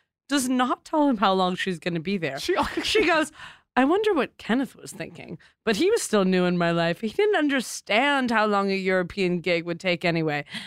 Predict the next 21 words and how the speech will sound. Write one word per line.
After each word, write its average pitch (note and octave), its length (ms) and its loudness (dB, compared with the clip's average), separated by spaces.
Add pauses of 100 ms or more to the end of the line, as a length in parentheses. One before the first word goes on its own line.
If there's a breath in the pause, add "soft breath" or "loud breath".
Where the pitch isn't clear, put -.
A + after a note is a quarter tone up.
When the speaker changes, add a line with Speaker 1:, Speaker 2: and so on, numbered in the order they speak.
(140 loud breath)
Speaker 1:
I A#3+ 100 0
found B3+ 300 0
myself E3+ 400 -2 (100)
itching E3+ 400 -2
to - 100 -14
read D3+ 160 -6
a C#3+ 40 -10
newspaper. - 680 -8 (320 loud breath)
I F3 80 0
needed A#3+ 340 0
some D#3+ 200 -4
information - 640 -8
from - 180 -14
the C#3 100 -6
outside." - 580 -6 (340 loud breath)
And B3+ 120 2
so D4 120 0
she's C4 260 -2
just, F#4 220 -4
like, F4+ 160 -2
chilling A3+ 560 0